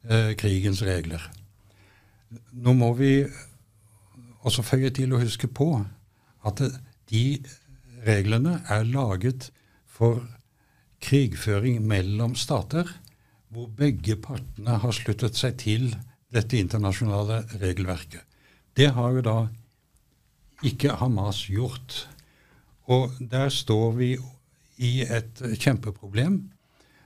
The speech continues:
fordi våre politikere og våre ledere, de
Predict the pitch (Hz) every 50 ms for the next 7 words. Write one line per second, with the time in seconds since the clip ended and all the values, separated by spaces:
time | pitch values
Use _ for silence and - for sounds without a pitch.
0 | _ _ - 127 117 131 131 131 135 135 131 131 - - _ _ _ _ _ _
1 | _ _ _ _ _ _ _ _ _ _ _ 127 113 127 131 135 123 113 110 117
2 | - 151 117 110 107 101 - 113 110 104 - - 139 151 156 143 127 120 120 117
3 | 120 120 113 123 120 131 143 123 104 95 101 110 135 160 156 120 107 - - -
4 | 117 107 - _ _ _ _ _ _ _ _ _ _ - 110 104 107 120 123 123
5 | 123 131 131 120